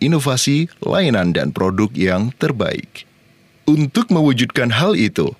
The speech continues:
Foodbiz hadir sebagai jasa konsultasi bisnis kuliner di Indonesia dengan pengalaman menangani lebih dari tiga puluh proyek yang tersebar di Jawa Timur,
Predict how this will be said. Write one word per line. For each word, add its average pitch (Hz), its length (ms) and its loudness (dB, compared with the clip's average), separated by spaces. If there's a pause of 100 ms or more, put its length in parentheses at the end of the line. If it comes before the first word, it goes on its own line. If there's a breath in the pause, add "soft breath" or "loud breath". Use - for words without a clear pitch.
Foodbiz 127 560 0
hadir 139 400 0
sebagai 107 400 2
jasa 113 480 0
konsultasi 185 720 2
bisnis 117 480 0
kuliner 160 400 2
di 101 320 0
Indonesia 156 640 2 (320 loud breath)
dengan 175 320 2
pengalaman 139 480 2
menangani 104 400 2
lebih 139 400 2
dari 107 240 2
tiga 165 480 2
puluh 120 240 2
proyek 107 480 0
yang 90 240 0
tersebar 110 480 0
di 90 240 0
Jawa 165 320 0
Timur, 110 320 2